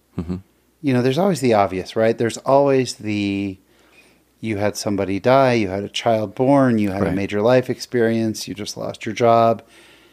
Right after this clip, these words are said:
Speaker 2: Those are the easy times to make a lasagna, make cake,
Speaker 1: Mm-hmm.
Speaker 2: flowers, ju-, or just stop by with
Speaker 1: Right.
Speaker 2: a card or a note. Those are the obvious times. Do you think there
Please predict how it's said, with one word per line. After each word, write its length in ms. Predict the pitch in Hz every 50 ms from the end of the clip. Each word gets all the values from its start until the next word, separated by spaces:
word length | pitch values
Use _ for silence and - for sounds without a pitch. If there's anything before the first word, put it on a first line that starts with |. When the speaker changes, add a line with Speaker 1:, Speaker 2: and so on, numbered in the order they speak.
| _ _ -
Speaker 2:
Those 180 | 160 175 196
are 40 | 220
the 140 | 185 156 135
easy 300 | 127 123 131 113 110 104
times 600 | - - 101 95 92 92 92 90 90 90 - - _ -
to 520 | - - 107 98 95 95 92 92 92 90 90 _ - _ _ _ -
make 240 | 101 101 101 - -
a 40 |
lasagna, 800 | 98 98 95 87 101 98 98 98 95 95 95 92 92 92 92 90 92 _ _ -
make 240 | - 101 101 98 -
cake, 360 | - - 101 98 95 87 - _ _ _ _ _
Speaker 1:
Mm-hmm. 100 | - 98
Speaker 2:
flowers, 640 | 95 107 104 101 98 95 92 95 95 92 - - - _ _ - _ _ _ _ _ _ _ _ _ _ _ -
ju-, 160 | - - 208
or 160 | - - 170 170
just 160 | 185 175 -
stop 240 | - 147 123 117 95
by 320 | 113 107 98 92 92 90 - -
with 120 | 120 113
Speaker 1:
Right. 80 | 107 90
Speaker 2:
a 20 |
card 380 | 82 - - 117 113 117 117 104
or 120 | 104 101
a 60 | 98 98
note. 400 | 98 98 95 95 98 98 - _ _ _ _ _ _ _ _ _ -
Those 160 | - 185 190
are 40 | 180
the 140 | 139 123 117
obvious 340 | 113 117 113 117 107 95
times. 420 | - - 104 104 101 98 90 - _ _ _ _ _ _ _ _ _ - - 151 - - - -
Do 80 | 147 170
you 80 | 175
think 220 | 170 - 285 302 -
there 180 | 233 196 185